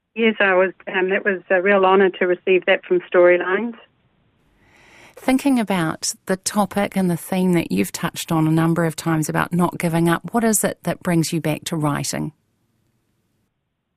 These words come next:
Speaker 1: Uh, I, I started off being a teacher, and I, I, to me, this is, uh, an even better way of empowering kids, uh, 'cause otherwise,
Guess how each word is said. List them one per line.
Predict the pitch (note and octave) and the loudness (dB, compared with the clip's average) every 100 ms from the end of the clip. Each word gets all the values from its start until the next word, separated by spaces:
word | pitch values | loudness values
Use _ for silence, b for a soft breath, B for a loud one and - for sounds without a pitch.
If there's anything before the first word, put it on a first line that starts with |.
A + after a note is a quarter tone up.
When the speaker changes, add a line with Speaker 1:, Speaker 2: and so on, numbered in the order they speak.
| _ _ _ - | _ _ _ -6
Speaker 1:
Uh, | C#4+ C4+ - | -2 0 2
I, | C4+ C#4+ C4+ - _ _ _ _ _ _ _ | 2 2 0 -6 _ _ _ _ _ _ _
I | B3+ C4+ C#4 | 2 2 2
started | - D4+ F#4 F4+ | 0 0 2 4
off | A3+ G#3+ | 2 2
being | A3+ G#3+ G3+ | 2 4 2
a | |
teacher, | F#3 - A3+ G#3+ | 0 -6 -6 2
and | F#3+ G3 | 4 4
I, | G3+ G#3 G#3 - - - _ | 4 4 2 0 -6 -10 _
I, | B3 | -4
to | A3+ C4+ | -2 2
me, | C4+ C4 | 2 2
this | C4 | 0
is, | B3+ G3 | -2 -8
uh, | - - G3+ G3 G3 | -8 -2 2 2 0
an | G#3+ G#3 | 2 2
even | G#3 G#3+ G3 F#3 | 2 2 0 2
better | G#3 G#3 G#3 | 2 2 2
way | F3+ F3 | 2 4
of | F3 E3 | 4 2
empowering | F3 G3+ F#3+ F#3 F3+ F3+ | -2 2 4 6 6 4
kids, | - F3 - - - - | 2 -2 -2 -20 -20 -6
uh, | F#3 F3+ F3 F3 F3 - _ - | -2 0 0 -2 -4 -10 _ -4
'cause | F#3+ - | -2 0
otherwise, | G#3 G#3 F3+ | 0 2 2